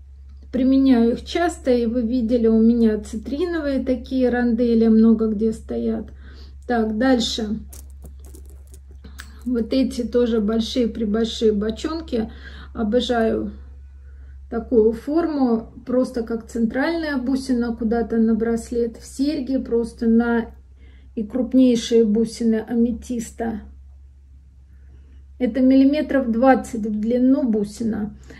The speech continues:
На нити, конечно же, есть светлее, темнее. Прям таких ярких-ярких.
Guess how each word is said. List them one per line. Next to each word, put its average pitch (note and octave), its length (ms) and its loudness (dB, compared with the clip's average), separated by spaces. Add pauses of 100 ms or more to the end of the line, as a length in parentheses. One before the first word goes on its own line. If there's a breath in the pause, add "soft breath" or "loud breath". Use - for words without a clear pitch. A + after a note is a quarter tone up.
(100)
На B3+ 160 2
нити, D#4+ 340 0
конечно C4 600 0
же, A3+ 120 -6
есть A3+ 460 -2
светлее, C4 640 0
темнее. A#3 880 2 (1800)
Прям B3 260 0
таких A#3+ 380 -4
ярких-ярких. B3+ 1300 -2